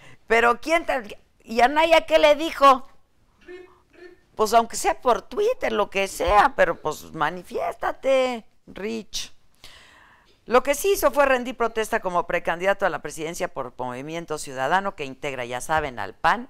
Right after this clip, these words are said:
al P R D y a la Alianza por México al Frente.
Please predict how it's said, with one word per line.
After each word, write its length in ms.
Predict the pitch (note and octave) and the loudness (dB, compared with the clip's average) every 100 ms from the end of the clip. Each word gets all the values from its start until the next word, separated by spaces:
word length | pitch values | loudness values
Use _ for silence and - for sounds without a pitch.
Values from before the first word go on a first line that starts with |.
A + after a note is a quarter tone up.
| - | -4
al 220 | B2+ A2+ | -4 -4
P 220 | - D#3 | -6 -4
R 260 | D#3 B2+ C3 | -4 -4 -6
D 240 | F3 G3+ - | -6 -6 -8
y 100 | D3+ | -10
a 60 | |
la 140 | B2+ A#2+ | -8 -8
Alianza 580 | A#2+ D#3+ E3 - D#3+ - - - _ | -6 -6 -6 -4 -6 -6 -16 -20 _
por 240 | C3 A#2+ | -4 -4
México 680 | B2+ D3+ D#3 D3+ - D3+ C3+ - | -6 -6 -6 -10 -4 -4 -4 -4
al 260 | C3+ A#2+ | -4 -4
Frente. 640 | A2 D3+ C#3 B2+ - A2+ | -8 -6 -6 -10 -12 -14